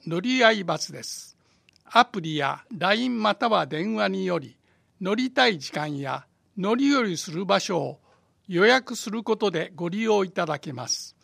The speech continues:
三日前から予約可能。生野区の乗降場所が新たに四箇所追加されました。二零二四ハイフン八零、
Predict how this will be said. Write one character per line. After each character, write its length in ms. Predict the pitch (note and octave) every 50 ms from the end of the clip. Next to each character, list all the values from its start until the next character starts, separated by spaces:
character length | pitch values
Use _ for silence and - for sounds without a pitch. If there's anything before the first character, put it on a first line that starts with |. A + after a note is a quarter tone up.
| _ _ _ _ _ _ _ _ -
三 160 | F3+ G#3 A3 _ _ -
日 140 | C4+ B3 B3
前 240 | B3 A#3+ A3 F#3+ D3
か 160 | - A3 A3+
ら 200 | G3+ D3+ B2+ - -
予 200 | F3 D#3 D3+ E3+
約 320 | F3+ F#3+ F#3+ F#3+ G3+ F#3
可 160 | - - D3
能。 240 | C3 C3+ B2+ G#2 G#2 - - _ _ _ _ _ _ _ _ - _ _ _ _ _ _ _ _ _ _ _ -
生 260 | G#3+ G3+ - C#4 C#4+
野 160 | C#4 D4 C#4+
区 100 | - A3
の 380 | F3 F3 D#3 C#3 D3 F3 - _ _ _ _ _ _ -
乗 340 | F3 C#3 F#3+ A3+ C4+ C#4+ -
降 260 | - - C4 B3+ B3
場 120 | A3 A#3+ G#3+
所 160 | - G#3+ G3+
が 240 | G3+ G3+ G3+ - B3
新 200 | B3+ C4 G#3+ -
た 140 | - A3
に 160 | A#3+ G#3 F3 D#3
四 240 | E3+ F#3 F#3+ A3
箇 140 | G3+ G#3+ G#3+
所 180 | - - E3 C#3+
追 280 | - - F3 E3+ G3+
加 200 | G3 A3 G3+ G3
さ 160 | F3+ - F3 D3+
れ 100 | D#3 D3+
ま 140 | C#3 C3
し 140 | - - -
た。 220 | - - B2+ C3 _ _ _ _ _ _ _ _ _ _ _ _ _ _ _ _ _ _ _ _ _ _ _ _ -
二 340 | - F3+ G#3+ B3+ C#4 C#4+ C#4+
零 260 | C4+ D4 C#4 A#3+ G#3
二 240 | F3+ E3 E3+ F3+ F#3+
四 300 | G#3 A3 G#3 F3+ C3+ A2
ハ 220 | - - - A#3 A#3+
イ 80 | G#3+
フ 160 | E3 - -
ン 140 | D#3+ C#3+ C#3+
八 340 | B2+ C3 C3+ C#3 - - F#3
零、 300 | D#3+ E3 D3 B2 A#2 -